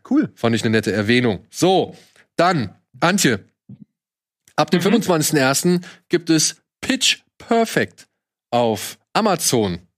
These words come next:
Speaker 2: zum Streamen. Warum ist das ein toller
Speaker 3: Welch-,
Speaker 2: Film?
Speaker 3: welche denn? A-, alle drei?
Speaker 2: Ich glaub,
Speaker 3: Oder
Speaker 2: ich glaub,
Speaker 3: weil
Speaker 2: <laughs> ich glaub, eins und zwei hab ich auf jeden Fall gesehen. Warte mal, ich guck noch mal eben schnell nach.
Speaker 3: Weil im Trailer war, glaub ich, nur Teil zwei drin. Also in dem Zusammenschnitt gerade.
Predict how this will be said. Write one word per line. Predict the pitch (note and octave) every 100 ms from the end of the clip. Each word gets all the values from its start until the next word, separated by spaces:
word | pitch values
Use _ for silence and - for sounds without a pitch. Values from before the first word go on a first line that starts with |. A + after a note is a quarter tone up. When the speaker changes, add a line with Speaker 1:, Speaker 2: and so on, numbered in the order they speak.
| _ -
Speaker 2:
zum | C3
Streamen. | - B2+ A#2 G#2 F2 - - - -
Warum | D3+ G3
ist | F3+
das | F3
ein | D#3+ C#3
toller | D#3+ D3
Speaker 3:
Welch-, | -
Speaker 2:
Film? | A#2 F#2+ - _ _ _ _ _ _ -
Speaker 3:
welche | A#3+ C4+
denn? | G#3 G3+ F3+
A-, | - - A2+ D3+ E3+
alle | A#3 G#3+
drei? | - F3+ C#4+ A4 -
Speaker 2:
Ich | A3
glaub, | A#3+
Speaker 3:
Oder | A3+ A3+ -
Speaker 2:
ich | -
glaub, | D3 G3+
Speaker 3:
weil | G#3
Speaker 2:
<laughs> | F#3+ - - - -
ich | D3
glaub, | E3 D#3+
eins | G3 G#3+
und | F#3
zwei | E3+ F3+
hab | E3
ich | C#3+
auf | C#3
jeden | A#2+ G#2+
Fall | G#2+
gesehen. | G#2 G2+ G2+
Warte | D3+
mal, |
ich | B2+
guck | -
noch | D3+
mal | C#3+
eben | C3+
schnell | C#3 C3
nach. | D#3 G3+ - _ _ _ _ _ _ _ _ _ _ _ _ _ _ _ _ -
Speaker 3:
Weil | G#3+
im | A3+ A3+
Trailer | B3 D4+ E4+
war, | D4 C4
glaub | B3+ C4
ich, | B3+
nur | B3 B3 A#3+
Teil | - A3 A3
zwei | - - F3+ F3+ F3+
drin. | E3+ - D#3+ D#3+
Also | F3+ F#3+
in | G3
dem | F#3+ F#3
Zusammenschnitt | - F#3 F3 F#3 - E3 -
gerade. | - - - -